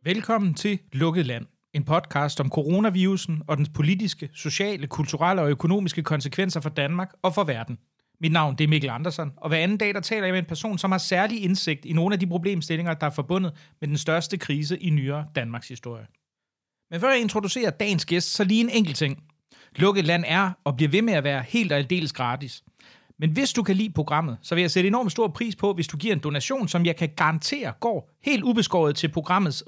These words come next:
redaktionelle medarbejdere, og det er mig. Hvis du vil give et bidrag per udsendelse, så gå ind på lukketland punktum tier punktum d k. Og tier, det staves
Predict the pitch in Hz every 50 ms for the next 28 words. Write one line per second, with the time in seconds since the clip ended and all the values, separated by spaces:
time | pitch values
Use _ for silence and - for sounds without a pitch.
0 | 131 143 156 180 190 - - 165 165 160 143 139 135 139 147 156 143 135 131 127
1 | 117 120 117 - - - - - - 147 185 196 170 127 117 110 110 - _ _
2 | _ _ _ _ _ _ _ _ _ _ _ _ _ _ _ _ 147 175 165 -
3 | 190 170 170 190 233 233 233 - _ _ _ - 135 - 208 233 226 202 156 123
4 | 117 - - 190 208 254 254 - 226 190 170 147 - - 139 123 - - 180 -
5 | 208 214 196 196 175 - 147 131 117 123 190 226 226 226 185 156 180 185 196 -
6 | 143 - - 143 135 131 - 131 120 117 - - 247 240 220 135 113 - - 160
7 | 160 175 180 - 202 185 151 165 156 151 151 - - 139 127 - - _ _ _
8 | _ _ _ _ - - - - 185 175 143 120 - 135 127 - 147 135 139 147
9 | 143 -